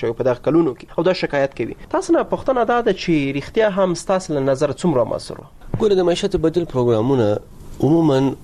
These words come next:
Speaker 2: باید اوږد مهاله وي. په یوه کال کې د هغوی مؤثریت لیدل لږ څه ظلم دی د هغې پروګرامو سره. تیر کال خو چون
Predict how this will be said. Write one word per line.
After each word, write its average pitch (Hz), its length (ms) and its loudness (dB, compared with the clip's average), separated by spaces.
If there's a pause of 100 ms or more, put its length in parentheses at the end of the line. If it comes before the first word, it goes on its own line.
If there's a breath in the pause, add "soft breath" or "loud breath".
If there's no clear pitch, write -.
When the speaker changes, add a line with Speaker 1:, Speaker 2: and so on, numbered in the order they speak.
(180)
Speaker 2:
باید 107 280 2
اوږد 104 220 0
مهاله 95 420 0
وي. 80 80 0 (240)
په 117 60 2
یوه 147 260 4
کال 160 300 0
کې 113 160 2
د 87 100 0
هغوی 139 480 2
مؤثریت 95 840 -2
لیدل 87 440 0 (600)
لږ 85 120 2 (120)
څه 147 100 0 (140)
ظلم 90 260 0
دی 80 60 0
د 73 100 -2
هغې 73 160 -4
پروګرامو 62 460 -2
سره. - 180 0 (300)
تیر 208 180 0
کال 170 200 -2
خو - 120 -12
چون 131 200 0